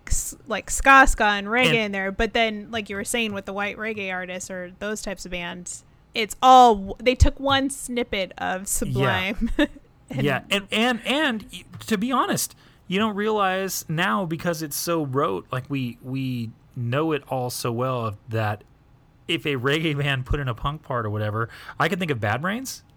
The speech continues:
Speaker 1: Mm-hmm.
Speaker 2: okay? And I could think of, like, Fishbone, maybe,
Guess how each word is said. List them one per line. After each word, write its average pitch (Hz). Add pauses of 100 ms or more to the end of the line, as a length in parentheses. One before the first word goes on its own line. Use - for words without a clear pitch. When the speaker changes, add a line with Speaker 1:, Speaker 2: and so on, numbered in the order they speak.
(220)
Speaker 1:
Mm-hmm. 269
Speaker 2:
okay? 156
And 143
I 147
could 139
think 139
of, 117
like, 120 (960)
Fishbone, 185 (200)
maybe, 175